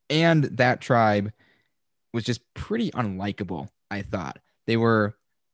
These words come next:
they were, they were really, like, just rude to Dreams. You know, they won a French press and they just wouldn't show him how to use it. And then they were get-, they were,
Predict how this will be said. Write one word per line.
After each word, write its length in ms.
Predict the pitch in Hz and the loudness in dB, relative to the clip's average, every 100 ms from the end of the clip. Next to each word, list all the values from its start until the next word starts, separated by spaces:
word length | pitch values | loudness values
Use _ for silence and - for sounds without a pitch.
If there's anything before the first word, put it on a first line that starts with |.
| _ _ _ _ | _ _ _ _
they 100 | 117 | -2
were, 280 | 117 107 104 _ | 0 -2 -6 _
they 100 | 123 | -2
were 80 | 101 | -2
really, 460 | 98 120 208 190 | -2 0 0 0
like, 160 | 120 98 | 0 -2
just 160 | 101 98 | -6 -8
rude 640 | 98 95 101 120 143 139 | -8 -2 0 2 0 -2
to 100 | 101 | -8
Dreams. 600 | 87 95 104 139 165 147 | -6 -4 -2 -2 -2 -2
You 60 | |
know, 40 | 117 | 0
they 80 | 107 | 2
won 180 | 117 | 2
a 40 | 131 | 0
French 400 | - 110 127 - | -2 -2 -2 -4
press 440 | - 101 127 - - - _ _ | -4 -2 -2 -4 -14 -20 _ _
and 80 | 123 | -6
they 40 | 120 | -4
just 140 | 104 | -4
wouldn't 420 | 90 104 117 - | -2 -2 -2 -4
show 180 | - 107 | -2 -2
him 60 | 110 | 0
how 80 | |
to 100 | 120 | -2
use 360 | 98 90 104 123 | -2 -4 -4 0
it. 220 | 180 - _ _ _ _ _ _ - | 0 -2 _ _ _ _ _ _ -4
And 120 | 120 | 0
then 80 | 131 | 2
they 100 | 131 | 2
were 120 | 123 | 2
get-, 200 | 113 - | -2 2
they 120 | 127 | 4
were, 260 | 123 120 | 4 2